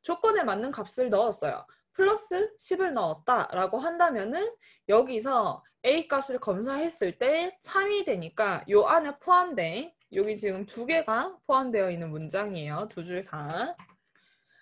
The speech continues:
이렇게 두 줄이 차례대로 실행이 됩니다. 그러면 프린트해서 지금 실행이 되는 중이다라는 거를 실행하고 글자를 하나 찍어주고 그 다음에 A 값을 새롭게 입력을 받아요.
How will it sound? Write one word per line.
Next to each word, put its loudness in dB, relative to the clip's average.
이렇게 2
두 -8
줄이 0
차례대로 2
실행이 -4
됩니다. -8
그러면 2
프린트해서 0
지금 -2
실행이 -2
되는 -2
중이다라는 -2
거를 2
실행하고 0
글자를 0
하나 -10
찍어주고 -2
그 -6
다음에 2
A 8
값을 0
새롭게 2
입력을 0
받아요. -10